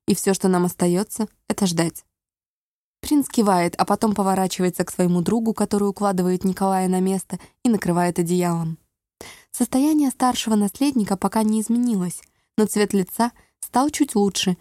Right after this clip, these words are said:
да и дыхание ровнее и глубже. «Аарон, позаботься о богате». Это звучит как недовольный приказ.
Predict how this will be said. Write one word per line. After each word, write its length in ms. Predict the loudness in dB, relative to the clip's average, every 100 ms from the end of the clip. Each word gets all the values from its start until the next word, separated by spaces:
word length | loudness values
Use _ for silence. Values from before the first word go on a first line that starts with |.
| _
да 100 | 0
и 120 | 2
дыхание 480 | 2 0 0 2 0
ровнее 480 | 0 0 0 0 -2
и 140 | -2
глубже. 460 | -2 0 0 -2 -4 -6 _ _ _ _ _
«Аарон, 440 | 0 2 2 0 -2
позаботься 560 | -2 0 2 0 0 0
о 40 |
богате». 500 | 0 0 -2 -2 -6 -8 _ _ -4
Это 200 | 0 2
звучит 360 | 2 0 -2 -4
как 200 | -2 0
недовольный 480 | 2 2 2 0
приказ. 360 | 0 -2 0 -2